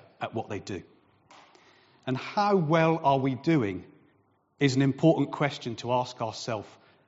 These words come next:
as a church. So, as I said, we've started a new series, uh, called Welcome.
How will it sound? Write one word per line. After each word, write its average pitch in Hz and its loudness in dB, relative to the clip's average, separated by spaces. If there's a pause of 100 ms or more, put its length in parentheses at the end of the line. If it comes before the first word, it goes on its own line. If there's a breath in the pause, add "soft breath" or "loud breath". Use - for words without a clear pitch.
(160)
as 110 -4
a 104 -6
church. - -10 (1700 soft breath)
So, 131 2
as 135 4
I 139 4
said, 135 2
we've 127 0
started 160 2
a 131 4
new 127 2
series, 175 4 (480 loud breath)
uh, 113 4 (300)
called 123 2
Welcome. 151 6